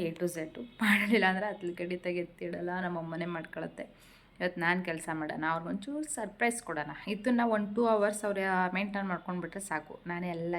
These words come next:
ಕೆಲಸನೂ ಒಂದು ಕಡೆಯಿಂದ ಮಾಡ್ಕೊಂಡು ಬಂದುಬಿಡ್ತೀನಿ. So ಇವತ್ತಿನ ನನ್ನ ರೂಟೀನ್ ಹೇಗೆ ಕಂಪ್ಲೀಟ್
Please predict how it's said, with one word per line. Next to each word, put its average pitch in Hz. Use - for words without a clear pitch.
ಕೆಲಸನೂ 170
ಒಂದು 170
ಕಡೆಯಿಂದ 170
ಮಾಡ್ಕೊಂಡು 156
ಬಂದುಬಿಡ್ತೀನಿ. 151
So -
ಇವತ್ತಿನ 196
ನನ್ನ 180
ರೂಟೀನ್ 185
ಹೇಗೆ 180
ಕಂಪ್ಲೀಟ್ 170